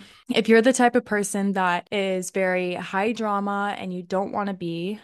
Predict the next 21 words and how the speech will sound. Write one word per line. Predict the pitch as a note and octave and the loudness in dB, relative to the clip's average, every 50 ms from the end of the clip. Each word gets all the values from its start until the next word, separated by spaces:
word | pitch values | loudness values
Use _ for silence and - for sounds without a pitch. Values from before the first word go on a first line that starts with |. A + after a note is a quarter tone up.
| _ _ | _ _
then | - F#3+ G3+ G3 G3+ G3+ G3+ G3+ G3 G3 | -2 2 4 4 6 4 2 0 -2 -2
write | G3 F#3 F3+ F3 | -2 -2 -2 0
that | - G3 - - | -2 -4 -2 -2
down. | B3 C#4+ A#3+ F#3 - - F3+ - _ _ | -2 -2 -2 -2 -6 -10 -18 -20 _ _
Write, | - G3 F#3+ G3 A3 A3 - - | -4 -2 -2 -2 -2 -6 -8 -10
write | G3+ G3+ G3+ G#3+ | -6 -4 -4 -2
down | G#3 A3+ A3 A3 | -2 -2 -2 -2
that | A3 G3+ | -2 -4
you | F#3+ G#3 G#3+ | -4 -6 -4
do | F#3+ A3 A#3 | -4 -2 0
not | A3+ A3 G3+ F#3+ F#3+ G3+ - G3+ | 0 2 2 2 2 0 0 -2
want | G#3 | -6
to | G3+ G3 | -8 -6
be | F#3 G3 G3+ | -6 -6 -6
high | F#3 F#3+ F#3 F#3+ | -4 -4 -6 -6
drama | F#3 F#3 F3 E3 G#3 A#3 G#3+ F3+ E3+ E3+ E3 _ _ - - - _ _ | -6 -6 -4 -4 -2 -2 -2 -2 -4 -4 -6 _ _ -20 -20 -20 _ _
with | - G3 G3 G3 G3 G3 - - - - _ _ | -6 -2 -2 -2 -2 -4 -10 -20 -20 -20 _ _
other | - G3+ F#3+ F#3+ | -8 -6 -6 -6
people. | F#3 - C#4 C#4+ C#4+ - - - G3+ - _ _ | -4 -2 -2 -2 -2 -4 -6 -6 -8 -10 _ _
Write | - G3 A3 G#3+ G#3+ G3+ | -4 0 2 2 2 2
down | G#3 A3 G#3 G3+ G3 G3+ G3+ G3 G3+ G3+ G#3 - | 0 0 2 2 2 2 2 0 0 -2 -6 -8